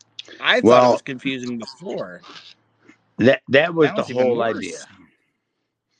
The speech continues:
Speaker 2: Because I was the first person that was, that he tried to get into the F B I,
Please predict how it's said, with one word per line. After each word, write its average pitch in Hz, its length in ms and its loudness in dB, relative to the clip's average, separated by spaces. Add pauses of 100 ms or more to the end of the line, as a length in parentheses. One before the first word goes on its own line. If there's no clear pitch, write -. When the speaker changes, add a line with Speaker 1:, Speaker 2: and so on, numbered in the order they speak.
(640)
Speaker 2:
Because 117 460 2 (100)
I 151 140 4
was 175 240 4
the 120 160 -8 (140)
first 160 420 -2
person 107 580 -10 (200)
that 92 260 -10
was, 92 200 -10 (100)
that 92 160 -10
he 113 560 -8 (160)
tried 110 240 0
to 95 100 -8
get 104 220 -8
into 101 180 -12
the 92 80 -6
F 95 160 -4
B 95 140 -8
I, 85 400 -8